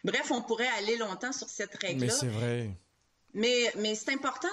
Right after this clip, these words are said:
Speaker 1: de, de s'arrêter puis de se dire, « Aujourd'hui, qu'est-ce que je fais ? Est-ce que je suis en train de faire une activité qui est dans mon vingt pour cent d'effort pour me rapporter un quatre-vingts pour cent ? Est-ce que je fais des activités à valeur élevée
Speaker 2: Oui.
Speaker 1: ou je suis en train de perdre mon temps, de procrastiner, d'être
Speaker 2: Hmm.
Speaker 1: interrompue ?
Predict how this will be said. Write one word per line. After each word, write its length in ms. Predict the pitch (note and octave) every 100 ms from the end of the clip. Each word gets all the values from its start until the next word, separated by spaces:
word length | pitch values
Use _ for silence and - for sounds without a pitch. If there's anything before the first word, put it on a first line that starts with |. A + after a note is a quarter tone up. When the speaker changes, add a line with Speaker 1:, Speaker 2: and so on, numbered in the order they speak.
| F4
Speaker 1:
de, 220 | G#3+ F#3+
de 40 |
s'arrêter 600 | F#3+ B3 A3 G#3+ G3+ E4+ -
puis 80 |
de 120 | G#3+ F#3+
se 180 | F#3
dire, « 200 | F#3 C4+ A#3+
Aujourd'hui, 580 | A#3 B3+ A3 G#3+ C4 D4+
qu'est-ce 220 | - -
que 100 | F#3+
je 180 | - -
fais ? 280 | F3+ F#3+ - - -
Est-ce 180 | G3+ G#3+
que 120 | G#4
je 60 | -
suis 100 | D#4
en 100 | G#3+
train 180 | -
de 60 | C#4+
faire 240 | C4+ A3+
une 140 | G#3+ G3+
activité 800 | F#3 - F#3 F3 - A3+ C#4 C#4 - -
qui 120 | - A3+
est 40 |
dans 220 | A3 G#3
mon 640 | G#3 G3+ G3 G3 F#3+ F3+ E3+
vingt 280 | G3 C#4 C#4+
pour 160 | A3+
cent 240 | - B3+ A#3+
d'effort 440 | G#3 F#3+ A#3 B3
pour 140 | A#3 G#3
me 80 |
rapporter 580 | G3 G3+ G3 G#3+ - C#4+
un 120 | F#4
quatre-vingts 440 | C#4+ C4+ - C4 C4
pour 160 | C4+ A#3+
cent ? 180 | - D#4
Est-ce 140 | -
que 100 | C4+
je 60 | -
fais 160 | G#4+
des 240 | D4+ G#3+ G3+
activités 480 | - G#3+ F3+ C#4
à 80 | B3
valeur 340 | G3 F#3+ G3+ G#3 -
élevée 520 | A#3 G#3 F3+ A3 F#4+ - - -
Speaker 2:
Oui. 100 | A3+
Speaker 1:
ou 80 | D4+
je 60 | F4
suis 180 | C4+
en 120 | A#3 G3+
train 160 | C4
de 100 | B3+
perdre 240 | - B3 A#3+
mon 180 | G3+ F3+
temps, 240 | A3 A3+
de 60 | G3
procrastiner, 960 | - A#3+ - A#3+ - - G#3 G3 G#3 A3
d'être 220 | F3+ E3+
Speaker 2:
Hmm. 100 | B3
Speaker 1:
interrompue ? 880 | C#4 C4 A#3 F#3+ D3+ G#3+ G#3+ A3+